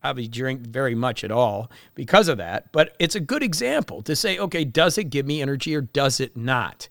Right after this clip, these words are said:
And if it doesn't give me energy, then I'm not going to do that particular behavior. I think about, like, gambling a little bit on the horses and on sports.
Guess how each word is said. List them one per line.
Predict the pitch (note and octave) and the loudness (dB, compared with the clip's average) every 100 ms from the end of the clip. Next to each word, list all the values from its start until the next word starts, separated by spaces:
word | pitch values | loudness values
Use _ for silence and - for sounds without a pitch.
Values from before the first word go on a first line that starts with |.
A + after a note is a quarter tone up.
| - - _ _ - | -20 -20 _ _ -4
And | E3+ | 0
if | E3+ | 0
it | C#3+ | 2
doesn't | A#3 B3 A#3+ | 4 4 2
give | G3+ | -2
me | G3 A3 | -2 -2
energy, | A3 D3 D#3+ | -2 -2 -2
then | E3+ | -2
I'm | E3 D3+ C#3 | -2 -4 -2
not | D3+ E3+ F3 | 0 -2 -4
going | C3 D3 C#3+ | -4 -2 -2
to | C#3 | -4
do | C3+ C3+ | -4 -2
that | C#3+ C3+ | -2 -4
particular | C3+ A#2+ B2 B2+ B2 | -6 -10 -8 -8 -6
behavior. | D3+ E3+ G#3+ D#3 A#2 - _ _ - | -6 -4 -4 -4 -8 -12 _ _ -2
I | D3+ | 2
think | E3+ | 2
about, | E3+ E3 E3 E3 | 6 4 4 -2
like, | D3+ C#3+ | -4 -2
gambling | D3 F3 F#3+ F#3 E3+ | -2 0 2 2 2
a | E3 | 2
little | D#3+ | 2
bit | D3+ D3 | 2 0
on | |
the | C3+ | -2
horses | A2 F3 E3 - D#3+ C#3 | -2 -2 0 0 -2 0
and | C#3+ C3+ C3 | -2 -6 -6
on | B2+ | -6
sports. | - - C#4+ - - | -6 -2 -2 -2 -6